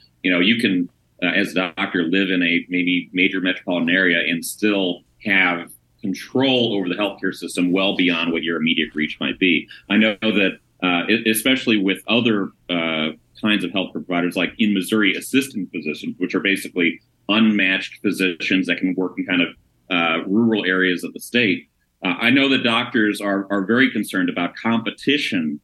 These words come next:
uh, like, uh, uh, you know, doctors that have gone through and been matched with hospitals and all that. Uh, they are concerned about competition from these assistant physicians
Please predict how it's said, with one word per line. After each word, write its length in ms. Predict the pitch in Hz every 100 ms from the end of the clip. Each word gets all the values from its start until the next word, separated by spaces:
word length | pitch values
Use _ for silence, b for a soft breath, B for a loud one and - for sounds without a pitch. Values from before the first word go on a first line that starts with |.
| -
uh, 320 | 85 80 78 82
like, 260 | 87 - - -
uh, 300 | 82 78 76 - _ _ -
uh, 80 | 78 - _ _
you 100 | 85
know, 80 | 76 -
doctors 480 | 107 110 110 110 95
that 180 | 98 90
have 180 | 92 82
gone 320 | 98 104 107
through 220 | 107 104
and 100 | 90
been 160 | 85 85
matched 360 | 90 95 98 85
with 100 | -
hospitals 540 | 95 98 - 101 90 82
and 120 | 82
all 160 | 87
that. 300 | 87 104 87 - _ _ _ _ -
Uh, 220 | 87 87
they 120 | 98
are 100 | 123
concerned 360 | 127 104 113 117
about 200 | 95 92
competition 640 | 101 92 - 98 - 98 -
from 480 | 90 87 85 85 - _ _ _
these 200 | 98 92
assistant 500 | 85 - 123 123 117
physicians 640 | 113 98 104 - 117 110